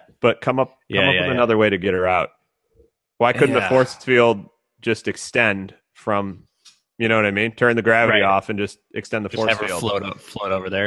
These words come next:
Speaker 2: and then,
Speaker 1: Yeah.
Speaker 2: like, hack, hack the door or something.
Speaker 1: It's not dramatic enough.
Speaker 2: Yeah.
Speaker 1: They Michael Bayed it.
Speaker 2: Hey, hey, Cole.
Speaker 1: Yeah.
Speaker 2: Remain Klingon.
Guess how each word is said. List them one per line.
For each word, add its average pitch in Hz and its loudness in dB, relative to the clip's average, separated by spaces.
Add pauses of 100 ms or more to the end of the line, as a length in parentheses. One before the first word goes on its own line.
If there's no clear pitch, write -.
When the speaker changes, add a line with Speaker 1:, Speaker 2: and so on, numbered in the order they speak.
Speaker 2:
and 104 -2
then, 101 -2
Speaker 1:
Yeah. 98 2
Speaker 2:
like, 95 0
hack, 104 -2 (160)
hack 110 -4
the 113 -2
door 95 0
or 104 0
something. 123 -4
Speaker 1:
It's - -8
not 98 2
dramatic 95 0
enough. 87 -4 (640)
Speaker 2:
Yeah. 90 -14 (180)
Speaker 1:
They 101 -2
Michael 110 0
Bayed 104 0
it. 101 -2 (1200)
Speaker 2:
Hey, 113 2
hey, 117 0
Cole. 117 0 (300)
Speaker 1:
Yeah. 110 0 (560)
Speaker 2:
Remain 107 -2
Klingon. 98 -2